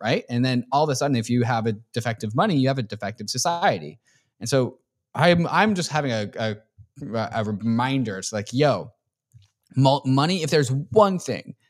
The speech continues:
that crypto produces that we need it to produce, it's money.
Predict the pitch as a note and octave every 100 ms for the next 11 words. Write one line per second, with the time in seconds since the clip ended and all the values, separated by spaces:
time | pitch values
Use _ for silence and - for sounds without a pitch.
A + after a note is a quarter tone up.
0 | _ - A#2 B2+ A#2 A2 G2+ G2+ - C2
1 | - - - _ _ - A#2+ A2 B2+ B2+
2 | C3+ C3 G2 - G2+ F2 D#2 - - _
3 | _ _ _ F#2+ G2 - - _ _ _
4 | G2 F#2+ F2+ B1+ -